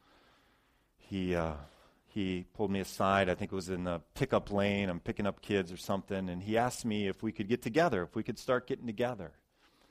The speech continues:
He didn't use the language of, uh, of "Will you be my spiritual father?"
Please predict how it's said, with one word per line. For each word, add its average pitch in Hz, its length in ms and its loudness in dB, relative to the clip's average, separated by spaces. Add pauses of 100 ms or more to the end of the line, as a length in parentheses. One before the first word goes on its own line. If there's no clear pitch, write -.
(200)
He 135 100 -4
didn't 147 200 4
use 143 220 6
the 120 80 4
language 113 600 6
of, 101 200 4
uh, 95 200 6 (680)
of 92 180 -8 (140)
"Will 107 160 0
you 110 160 0
be 110 200 0
my 92 340 -2
spiritual - 600 -4
father?" 110 640 -2